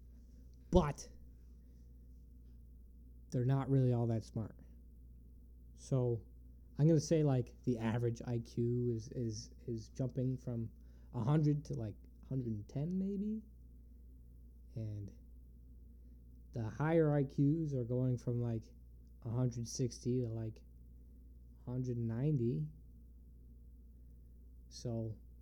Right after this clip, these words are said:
people who are in the one twenty-five range, who normally would be super smart,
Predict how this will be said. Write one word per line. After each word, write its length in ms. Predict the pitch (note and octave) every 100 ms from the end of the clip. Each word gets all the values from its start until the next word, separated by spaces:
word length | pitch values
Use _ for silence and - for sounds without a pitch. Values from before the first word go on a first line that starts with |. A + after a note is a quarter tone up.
| - -
people 300 | C#3 C#3 B2
who 220 | C3 C3+
are 140 | C3+
in 100 | C3+
the 80 | B2+
one 360 | B2 C#3 C3+ B2+
twenty-five 600 | C#3+ C#3 C3 C#3+ C#3 C#3+
range, 400 | C3+ C#3 D#3 E3+ - - - - - - -
who 100 | A#2+
normally 360 | B2 B2+ C3 B2
would 220 | B2+ A#2
be 340 | B2 B2 A#2
super 320 | A2+ D3 C#3 B2+
smart, 380 | C3 D#3+ F#3+